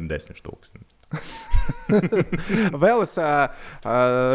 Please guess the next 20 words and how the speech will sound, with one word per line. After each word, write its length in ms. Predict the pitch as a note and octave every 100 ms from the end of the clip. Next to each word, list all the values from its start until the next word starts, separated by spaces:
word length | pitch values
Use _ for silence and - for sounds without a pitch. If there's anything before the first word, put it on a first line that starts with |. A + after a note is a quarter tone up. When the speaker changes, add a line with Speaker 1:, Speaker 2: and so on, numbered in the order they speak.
| C3+
Speaker 2:
šorīt 680 | - - - - F#3+ E3+ B2
palasot, 480 | F#3 F#3+ - C#3 B2
es 80 | B2
biju 160 | D3
diezgan 260 | F3+ D#3+ B2+
pārsteigts, 480 | C#3+ A3 C4+ C#3 -
ka, 180 | C3 -
nu, 1000 | - - E2 E2 F2 E2 D#2+ D#2 B2 F3
es 120 | F3 F3 -
vismaz 320 | D3 D3 C#3
to 140 | C3+
galīgi 320 | B2+ C#3 B2+ C#3
nebiju 640 | B2+ A#2+ A#2+ A#2+ A#2 A2+ - C#3+
atcerējies 640 | D3+ C3 G#2 G#2+ G#2 -
un 120 | A#2+ A#2 A#2 - -
varbūt 380 | B2+ B2 B2+ C3
pat 100 | -
piefiksējis 600 | A3 F3+ - - A2 -
tajā 140 | A#2+ A#2
laikā, 300 | C#3 C3+